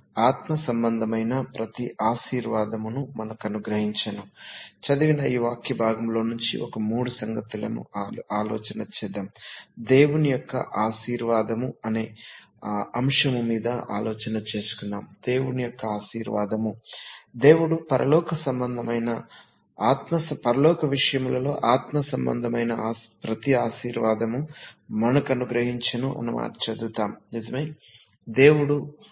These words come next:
ఆశీర్వదించేవాడు. ఆశీర్వాదము ఎవరి వలన కలుగుతది అనేది మొదటి ప్రశ్న. ఆశీర్వదించేది దేవుడే. దేవుడు మనిషిని సృష్టించిన తరువాత ఏదైనా తోటలో ఆదాము అవ్వలను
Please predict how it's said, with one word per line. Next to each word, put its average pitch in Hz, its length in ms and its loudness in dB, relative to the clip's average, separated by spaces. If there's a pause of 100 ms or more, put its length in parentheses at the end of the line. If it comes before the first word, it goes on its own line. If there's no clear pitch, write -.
(280)
ఆశీర్వదించేవాడు. 117 1120 -2 (580)
ఆశీర్వాదము 135 1000 2
ఎవరి 127 360 4
వలన 131 280 2
కలుగుతది 117 760 -2 (120)
అనేది 117 220 -4
మొదటి 113 400 -4 (120)
ప్రశ్న. 104 340 -6 (480)
ఆశీర్వదించేది 123 1000 0
దేవుడే. 113 640 0 (320)
దేవుడు 151 420 6
మనిషిని 131 760 0
సృష్టించిన 117 720 -6
తరువాత 113 640 -2 (440)
ఏదైనా 139 400 4
తోటలో 127 440 -4
ఆదాము 113 560 -2
అవ్వలను 113 420 -4